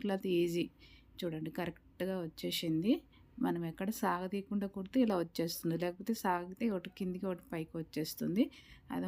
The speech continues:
మాత్రం గుర్తుపెట్టుకోవాలి. ఇప్పుడు మెయిన్ క్లాత్ ఉంటుంది కదా, మెయిన్ క్లాత్, ఆ,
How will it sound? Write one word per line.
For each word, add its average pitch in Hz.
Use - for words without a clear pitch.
మాత్రం 185
గుర్తుపెట్టుకోవాలి. 165
ఇప్పుడు 214
మెయిన్ 190
క్లాత్ 196
ఉంటుంది 180
కదా, 220
మెయిన్ 185
క్లాత్, 202
ఆ, 208